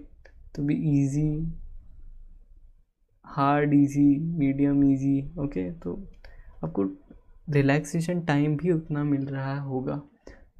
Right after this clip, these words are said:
और आपको पता भी नहीं चलेगा आपका फिफ्टी परसेंट, एटी परसेंट, हंड्रेड परसेंट कोर्स कब ख़त्म हो गया।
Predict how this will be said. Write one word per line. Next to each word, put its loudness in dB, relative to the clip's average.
और 0
आपको -2
पता -2
भी 0
नहीं -2
चलेगा -2
आपका -2
फिफ्टी -4
परसेंट, 0
एटी 0
परसेंट, 0
हंड्रेड -2
परसेंट -6
कोर्स -6
कब -2
ख़त्म -4
हो -2
गया। -4